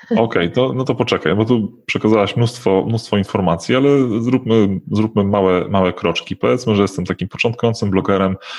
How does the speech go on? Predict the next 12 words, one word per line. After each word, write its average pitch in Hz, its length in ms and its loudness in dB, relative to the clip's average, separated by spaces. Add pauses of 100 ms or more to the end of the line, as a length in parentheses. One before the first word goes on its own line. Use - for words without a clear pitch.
(380)
udało 104 340 2
mi 98 80 -2
się - 120 -8
skonfigurować 90 600 -2
newsletter 92 500 -2
na, 85 380 0
na 92 100 -4
mojej 90 240 0
stronie 110 520 -2
i 175 60 0
rzeczywiście 123 640 0
zbieram 92 600 0